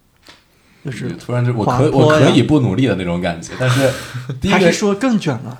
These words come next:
Speaker 1: 就是这种。
Speaker 2: 第一个学期就是我会觉得就是可能是高中留下的余热。
Speaker 1: 嗯。
Speaker 2: 呃，第一学期是有十六节课。
Speaker 1: 惯性，<laughs> 惯性好好学习。
Speaker 2: 对，有十六节课，然后我就觉得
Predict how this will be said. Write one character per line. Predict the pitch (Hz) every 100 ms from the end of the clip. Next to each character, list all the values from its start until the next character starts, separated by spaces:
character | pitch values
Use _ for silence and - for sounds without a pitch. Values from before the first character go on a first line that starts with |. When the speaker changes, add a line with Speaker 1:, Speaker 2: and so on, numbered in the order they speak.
| -
Speaker 1:
就 | -
是 | - 143
这 | 160
种。 | 170
Speaker 2:
第 | 190
一 |
个 | 208
学 | 131 120
期 | 120 123
就 | 123
是 | 123
我 | 101
会 | 107
觉 | 95 92
得 | 92
就 |
是 | 90 90 -
可 | -
能 | 90
是 | 120
高 | 117 117
中 | 117 117 113 113
留 | 95
下 | 87 104
的 | 98
余 | 82 82
热。 | 95 95 - -
Speaker 1:
嗯。 | 143 143 - _ -
Speaker 2:
呃， | 92
第 | 87
一 | 117
学 | 107
期 | 113
是 | 107
有 | 98 85
十 | -
六 | 120 -
节 | -
课。 |
Speaker 1:
惯 | 226 165
性， | 123 147 120 156 -
<laughs> | - -
惯 | - -
性 | 233 220
好 | 208 143
好 | 160
学 | 165 151
习。 | 147 151 - - -
Speaker 2:
对， | 107 104 101
有 | 117
十 | -
六 | 165 135
节 | 98
课， | 90 104 85
然 | 87
后 | 110
我 | 92
就 |
觉 | 92 92
得 | 95